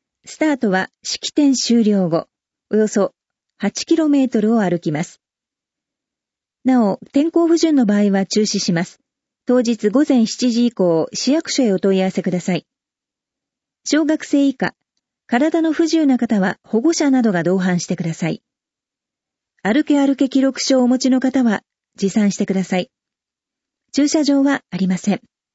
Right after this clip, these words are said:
主催は小平市体育協会、小平市民健康推進協議会、健康な街専門部会、小平市。申し込みは当日会場へお越しください。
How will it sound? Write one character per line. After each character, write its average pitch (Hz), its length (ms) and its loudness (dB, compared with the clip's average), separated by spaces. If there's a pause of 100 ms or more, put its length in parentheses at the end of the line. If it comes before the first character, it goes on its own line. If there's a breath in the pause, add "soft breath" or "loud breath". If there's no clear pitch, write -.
(520)
主 - 140 -6
催 226 240 0
は 196 220 -2 (380)
小 226 120 0
平 285 320 2
市 202 200 -4
体 254 180 0
育 - 180 -8
協 208 200 -2
会、 151 300 -12 (500)
小 226 140 0
平 240 460 0 (100)
市 - 220 0
民 320 220 2
健 285 220 2
康 240 200 0
推 190 360 -2
進 262 300 2
協 220 220 2
議 190 140 -4
会、 151 300 -10 (200)
健 302 260 2
康 294 200 2
な 269 160 4
街 240 260 0
専 226 240 4
門 196 220 4
部 180 80 -2
会、 156 260 -12 (680)
小 220 120 -2
平 214 340 2
市。 - 240 -10 (1040)
申 320 140 0
し - 60 -8
込 330 120 -2
み 302 120 2
は 285 200 0 (100)
当 254 140 2
日 226 240 -2
会 247 200 0
場 254 160 2
へ 247 100 4
お - 20 0
越 240 140 0
し - 100 -10
く 226 80 0
だ 226 100 2
さ 226 140 0
い。 - 120 -6